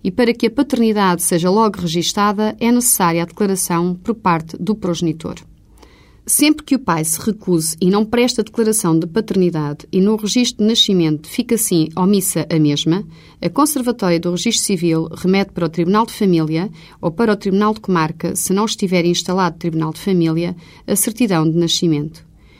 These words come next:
O envio desta certidão é tanto quanto baste para iniciar o processo de averiguação oficiosa da paternidade, à semelhança do que acontece com a maternidade.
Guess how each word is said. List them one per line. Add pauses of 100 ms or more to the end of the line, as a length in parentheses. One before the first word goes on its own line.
(120)
O
envio
desta
certidão (260)
é
tanto
quanto
baste
para
iniciar
o
processo
de (100)
averiguação
oficiosa
da
paternidade, (360)
à
semelhança
do
que
acontece
com
a
maternidade.